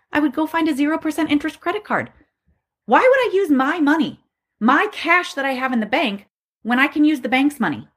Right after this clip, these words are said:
Because here's the thing. If you know this is happening no matter what, and you've made a decision that this is what you are doing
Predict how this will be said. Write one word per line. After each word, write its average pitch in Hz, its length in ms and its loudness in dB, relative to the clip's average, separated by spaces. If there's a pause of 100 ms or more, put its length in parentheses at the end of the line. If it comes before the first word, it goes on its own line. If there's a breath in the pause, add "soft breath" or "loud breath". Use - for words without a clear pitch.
(760)
Because 269 260 -2
here's 330 220 -2
the 254 100 -8
thing. 214 260 -6 (840)
If 233 160 -6
you 427 180 0
know 277 160 2
this 262 160 0
is 240 120 -6
happening 214 360 -2
no 190 100 -2
matter 170 240 2
what, 160 300 2
and 180 140 -6
you've 226 160 -2
made 233 180 0
a 190 60 -8
decision 170 460 -4
that 165 120 -6
this 165 160 -4
is 170 120 -12
what 170 180 -2
you 165 100 -4
are 160 80 0
doing 151 460 -6